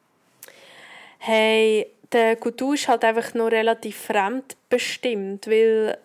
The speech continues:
beim Coutu, der ist ja halt, der gehört ja nicht mehr, der gehört, äh, also er hat wie ein Besitzer, aber er ist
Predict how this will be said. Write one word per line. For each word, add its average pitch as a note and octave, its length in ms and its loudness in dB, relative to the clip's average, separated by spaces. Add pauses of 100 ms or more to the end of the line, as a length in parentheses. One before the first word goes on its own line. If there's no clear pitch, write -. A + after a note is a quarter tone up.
(100)
beim A#3 280 2
Coutu, A#3+ 440 -4
der C4+ 140 -2
ist A#3 140 -6
ja G#3 540 -2
halt, G3+ 400 -6
der G#3+ 100 -4
gehört G3+ 240 -4
ja G3+ 100 -4
nicht G#3 140 -4
mehr, A#3+ 340 -2 (180)
der A3 80 -4
gehört, G#3 480 -6
äh, G3+ 380 -4 (720)
also G#3+ 180 -4
er G#3 200 0
hat F#3+ 220 -4
wie A3 80 -2
ein G3+ 100 -4
Besitzer, C#4+ 520 -4
aber G#3 160 -2
er G3+ 160 -4
ist - 280 -12